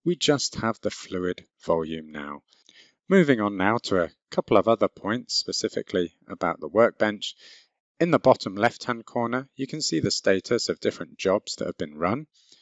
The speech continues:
So we can see that we've got a successful completion of the geometry operation for an open internal region.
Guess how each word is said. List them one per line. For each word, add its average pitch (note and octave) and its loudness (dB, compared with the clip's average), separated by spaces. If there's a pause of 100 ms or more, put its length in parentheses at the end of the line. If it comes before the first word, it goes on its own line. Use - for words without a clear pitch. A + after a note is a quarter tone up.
(240)
So - 2
we G3+ 4
can D3+ -8
see A2 0
that - 2
we've F2 -6
got - -4
a F2+ -4
successful - -2
completion E2+ -6 (340)
of G2+ 0
the E2+ -2
geometry F2+ -4
operation G#2+ 0
for - -8
an G2 -8 (160)
open F#2+ -2 (340)
internal D#2+ -12 (300)
region. - -10